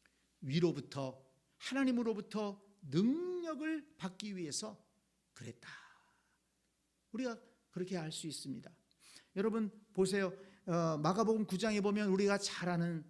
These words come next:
사건이 있죠. 어, 예수님이 변화산에 올라가셔서 기도하시고 내려오는데 보-, 보니까 다른 제자들이 한 귀신 들린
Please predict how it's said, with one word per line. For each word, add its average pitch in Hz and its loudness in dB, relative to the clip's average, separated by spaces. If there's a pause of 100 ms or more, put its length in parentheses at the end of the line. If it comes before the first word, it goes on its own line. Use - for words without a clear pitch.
(140)
사건이 143 -6 (840)
있죠. - -10 (840)
어, 160 -20 (340)
예수님이 151 -2 (160)
변화산에 156 -2
올라가셔서 147 -4 (220)
기도하시고 131 -4
내려오는데 113 -4 (880)
보-, 165 -6
보니까 156 -4
다른 160 0
제자들이 139 -4 (400)
한 269 -2
귀신 262 2
들린 233 -2